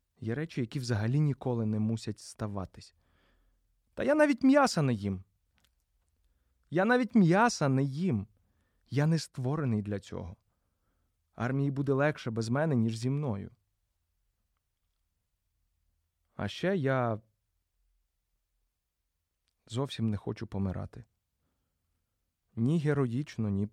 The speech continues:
просто так. Я просто цього не хочу. Я хочу жити, купити будинок в іпотеку, повісити гамак у саду, влаштувати кінотеатр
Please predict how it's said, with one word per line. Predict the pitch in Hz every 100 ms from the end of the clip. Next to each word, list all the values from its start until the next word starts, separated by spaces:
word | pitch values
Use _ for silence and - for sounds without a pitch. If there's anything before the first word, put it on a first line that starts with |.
| _ -
просто | 98 98 120 - -
так. | - 92 - _ _ _ _ _ _ _ _ _ _ _ _ _
Я | 98 90
просто | - 113 -
цього | 123 123 117
не | 117
хочу. | - 107 - - - _ _ _ _ _ _ _ _ _ _ _ _ _
Я | - 107
хочу | 147 - 156
жити, | 143 208 104 - _ _ _ _
купити | - 127 180 -
будинок | 143 131 131 156 127 -
в | 101 98 104
іпотеку, | 117 110 - 123 131 110
повісити | 113 113 160 170 180
гамак | 139 117 113 -
у | 120
саду, | - 107 107 107 - _ _ _ _ -
влаштувати | 95 101 - 110 123 120
кінотеатр | 113 107 - 101 117 123 113